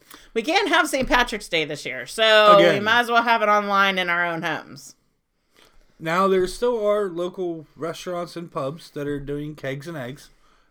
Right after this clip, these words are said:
Speaker 2: Um,
Speaker 1: And green beer.
Speaker 2: and green beer. You can,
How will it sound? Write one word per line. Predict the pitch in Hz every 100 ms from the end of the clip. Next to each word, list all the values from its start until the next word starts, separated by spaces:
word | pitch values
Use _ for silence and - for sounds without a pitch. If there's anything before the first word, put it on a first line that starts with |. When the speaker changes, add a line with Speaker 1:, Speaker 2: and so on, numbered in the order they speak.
| _
Speaker 2:
Um, | 113 120 123 123 123 _ -
Speaker 1:
And | 180
green | 180 196 185
beer. | 165 156 - -
Speaker 2:
and | 143
green | 139 139 156
beer. | 143 135 143 143
You | 131 143 151
can, | 156 147 139 123